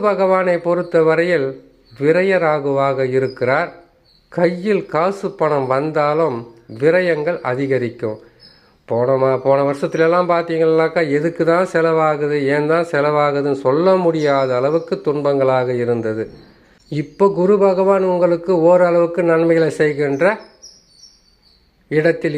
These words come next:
இருப்பதினால் பெருசா ராகு பக-, பகவானால் உங்களுக்கு தீமைகள் வந்து விடாது. அடுத்ததாக கேது பகவான். கேதுவை பொறுத்தவரையில்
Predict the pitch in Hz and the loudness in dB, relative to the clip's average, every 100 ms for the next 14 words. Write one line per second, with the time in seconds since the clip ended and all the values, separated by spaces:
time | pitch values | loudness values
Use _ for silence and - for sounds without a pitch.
0 | 151 156 156 139 135 156 202 202 - _ | -2 -2 -2 -2 0 0 -2 -6 -20 _
1 | - 165 180 165 190 175 160 165 165 147 | 0 2 2 0 0 2 2 0 -2 -2
2 | 143 131 - _ 135 139 147 139 135 156 | -2 -6 -8 _ -4 -2 0 0 0 -2
3 | 196 196 - 139 139 139 143 175 156 156 | -2 -6 -4 -2 0 -2 -4 -8 -4 -2
4 | 147 135 143 131 123 123 117 113 107 107 | -2 -2 -2 -2 -2 -4 -4 -6 -6 -10
5 | 113 _ - - - _ _ _ _ - | -18 _ -20 -20 -20 _ _ _ _ -6
6 | 160 180 170 156 151 180 - 143 123 117 | -4 -4 -4 -4 -4 -6 -4 -2 -2 -4
7 | 110 110 110 - - _ _ _ _ _ | -6 -6 -8 -10 -16 _ _ _ _ _
8 | - 247 247 233 190 160 160 156 165 143 | 0 2 2 0 0 2 2 2 -2 0
9 | 143 151 170 | 0 0 0